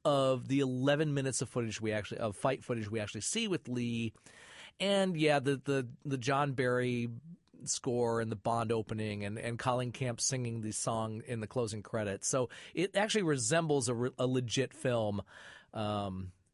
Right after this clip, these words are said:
it's just spoiled by all this, uh, stuff that happens throughout. So, uh, yeah. And, and also the fact that there, there are s-, a number of commentary tracks for each film,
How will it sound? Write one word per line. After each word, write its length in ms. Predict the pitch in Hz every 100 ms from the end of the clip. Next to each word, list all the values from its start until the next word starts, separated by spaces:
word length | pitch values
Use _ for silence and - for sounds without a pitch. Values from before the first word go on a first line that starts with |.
| _
it's 180 | 139 127
just 160 | 135 -
spoiled 460 | - 156 139 123
by 140 | 113 113
all 200 | 107 107
this, 300 | 104 - -
uh, 140 | 98
stuff 260 | - 120 98
that 140 | 95
happens 480 | 104 101 95 90 -
throughout. 720 | - 120 104 - 78 - - -
So, 500 | - 131 127 127 117 - - - - - - -
uh, 380 | 139 131 127 117
yeah. 260 | 170 123 98 - -
And, 240 | 196 190 202
and 260 | 208 196 208
also 280 | 254 -
the 80 | 233
fact 280 | - 180 170
that 160 | 160 147
there, 400 | 143 147 147 147 - -
there 260 | 156 143 131
are 40 |
s-, 380 | 117 - - -
a 200 | 143 135
number 400 | 135 156 185 220
of 60 | 165
commentary 540 | 160 156 147 139 131
tracks 260 | - 127 -
for 140 | 110
each 220 | 131 -
film, 420 | - 147 143 135